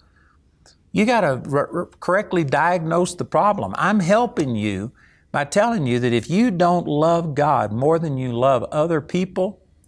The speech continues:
more than you love other relations, and more than you love yourself, you are not a disciple. And again, you may not have arrived, but you have to have left. You have to be moving in that direction.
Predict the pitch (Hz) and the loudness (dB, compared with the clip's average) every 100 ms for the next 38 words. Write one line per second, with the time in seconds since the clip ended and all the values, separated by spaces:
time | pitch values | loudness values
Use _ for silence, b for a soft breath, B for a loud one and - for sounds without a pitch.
0 | _ 139 160 180 165 139 131 127 127 135 | _ 0 2 2 0 -2 0 2 2 2
1 | 123 107 104 104 127 151 - 160 - - | 0 -4 -4 -2 -2 -2 -6 -8 -8 -6
2 | 113 123 147 165 135 110 110 110 127 135 | -4 0 0 0 -4 -4 -2 -2 -2 -4
3 | 156 151 135 113 123 143 135 107 101 101 | -8 -6 -8 -8 -6 -4 -2 -2 -2 -4
4 | 107 104 113 127 - 104 95 - - - | -4 -6 -8 -8 -6 -6 -6 -10 -16 -16
5 | _ b b b b b - 117 127 185 | _ b b b b b -6 -4 0 0
6 | 190 120 131 170 127 127 139 147 139 139 | 0 -4 -8 -8 -4 -2 -2 0 0 0
7 | 113 127 123 135 185 170 131 131 123 123 | 0 -2 0 2 2 2 0 -2 -2 0
8 | 123 131 131 131 120 - 117 101 120 123 | 0 -2 0 0 0 -4 -6 -4 -2 -2
9 | - 147 170 165 117 113 107 123 143 123 | -4 -2 -2 -2 -6 -6 -4 -2 -2 -2
10 | 98 95 92 87 107 104 87 - - | -6 -6 -8 -10 -8 -6 -6 -8 -18